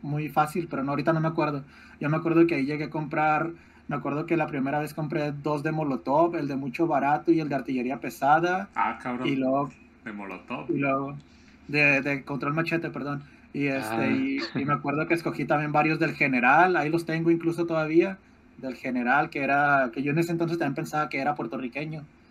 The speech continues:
Speaker 1: Y compré de Vico C, compré de, el de, creo que fue el de, uno de Lito y Polaco, el,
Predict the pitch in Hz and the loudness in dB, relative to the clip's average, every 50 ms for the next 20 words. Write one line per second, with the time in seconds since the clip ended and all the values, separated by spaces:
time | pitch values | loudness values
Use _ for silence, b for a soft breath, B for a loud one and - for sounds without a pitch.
0 | b b b - 139 120 - 135 127 120 123 131 131 139 139 139 135 120 - 123 | b b b -10 -8 -4 -2 -2 -2 0 0 -2 0 0 -2 -2 -4 -6 -6 -10
1 | 113 - - 143 151 156 151 147 147 143 127 127 120 131 131 127 139 139 143 143 | -10 -6 -4 -4 -2 -2 -2 -2 -2 -2 -2 -2 -2 -2 -2 -2 -2 -2 -2 -2
2 | 143 135 131 127 123 117 113 - - B B B B B B 135 135 131 123 131 | -2 -2 -4 -4 -4 -6 -8 -10 -20 B B B B B B -6 -4 -2 -2 -4
3 | 120 - - - _ - - 135 139 151 165 - 165 170 - 143 135 135 139 131 | -6 -6 -12 -20 _ -8 -4 -2 -2 -2 -2 -2 -4 -4 -4 -4 -2 -2 -2 -2
4 | 147 147 147 147 143 143 139 135 131 127 120 123 - - - - 143 139 143 147 | -2 -2 -2 -2 -2 -2 -2 -2 -2 -2 -4 -6 -8 -12 -12 -8 -6 -4 -4 -2
5 | 147 143 135 120 127 135 127 - 147 - - 127 120 117 120 127 143 143 - 156 | -2 -2 0 0 0 -2 -2 -2 -4 -4 -2 -2 0 0 2 0 -2 -2 -4 -4
6 | 143 143 139 131 123 120 117 117 110 110 | -2 -2 0 0 2 2 4 4 2 2